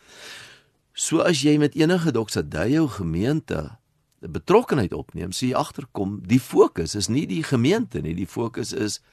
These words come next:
deur die gemeente die impak in die gemeenskap. En dis 'n waarde. <laughs> So, uh, die oomblik as die fokus weer begin terugkom, net ons bou 'n gemeente, dan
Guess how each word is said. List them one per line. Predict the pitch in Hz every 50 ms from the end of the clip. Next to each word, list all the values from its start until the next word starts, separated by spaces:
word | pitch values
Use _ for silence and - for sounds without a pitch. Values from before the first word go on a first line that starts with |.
| _ _
deur | - - 95 117 165 208 226 220 190 156
die | 110 104 80
gemeente | - - 80 73 69 64 64 73 78 - 71 85 120 - _ _ _ _ _ _ - _ _ _ -
die | 135 - -
impak | 123 120 123 117 - - 69 82 - - - - -
in | 107 101 110
die | 113
gemeenskap. | - 120 107 85 69 - 65 78 - - - - 185 - - - - _ _ _ _ _ _ _ _ - - - - - - - - - _ _ _ _ _
En | 110 107 110 113 113 110 104
dis | 90 98 95 92
'n | 120 120
waarde. | 139 170 196 196 202 190 135 101 67 - - _ - - - -
<laughs> | - - - - - 123
So, | - - - - - 151 - - - - - - - - - - - - - - - - _
uh, | - 101 101 101 101 101 98 - 104 104
die | 110 120 135
oomblik | 165 175 202 202 202 180
as | 190 165 156 135 117
die | 120 127 127 117
fokus | 101 - - - - - 220 254 262 269 - - 165 151 139 113 113
weer | 123 151 156 147 135
begin | 131 131 - - 139 131 131 -
terugkom, | - 208 233 214 - - - 131 117 113 117
net | 131 139 135 -
ons | - 127 123 101
bou | 85 76 107 107 113 120 113
'n | 101
gemeente, | - - 95 90 104 156 226 254 247 220 139 - - 78 85 90 -
dan | - 87 90 95 95 95 95 98